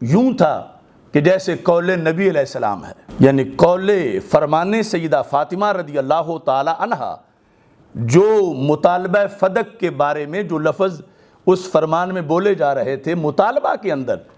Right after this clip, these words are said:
वो लफ्ज़ फरमाने नबी की तरह हैं।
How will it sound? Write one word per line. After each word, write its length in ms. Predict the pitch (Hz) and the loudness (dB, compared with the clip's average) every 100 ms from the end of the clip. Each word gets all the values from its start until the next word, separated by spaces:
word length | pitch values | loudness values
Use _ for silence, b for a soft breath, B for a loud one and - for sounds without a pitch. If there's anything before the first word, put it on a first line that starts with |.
| - | -4
वो 600 | - 127 190 311 320 285 208 | 0 4 6 4 2 0 0
लफ्ज़ 580 | 151 180 - 247 262 240 - | 0 0 2 0 0 -4 -6
फरमाने 640 | - 185 180 196 202 226 | 0 0 2 0 0 -4
नबी 500 | 214 165 170 196 277 | -4 -2 -2 0 0
की 160 | 277 208 | -2 -4
तरह 260 | 175 147 107 | -2 0 -2
हैं। 280 | 113 85 | -8 -14